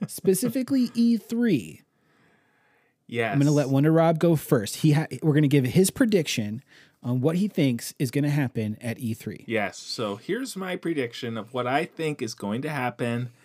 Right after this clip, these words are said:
Speaker 2: at E three, which will have already happened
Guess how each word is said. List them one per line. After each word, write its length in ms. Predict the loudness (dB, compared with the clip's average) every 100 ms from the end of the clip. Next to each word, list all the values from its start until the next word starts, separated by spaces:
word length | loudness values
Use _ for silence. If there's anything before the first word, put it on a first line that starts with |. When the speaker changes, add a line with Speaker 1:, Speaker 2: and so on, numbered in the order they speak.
| _ _ -10
Speaker 2:
at 240 | -6 -6 -6
E 180 | -6 -6
three, 480 | -2 2 2 0 -8 _ _ -8
which 480 | 2 4 2 -2 -10 _ _ _ _
will 220 | 0 2
have 200 | 4 6
already 560 | 6 6 8 6 6 0
happened 720 | 2 2 2 2 2 0 -6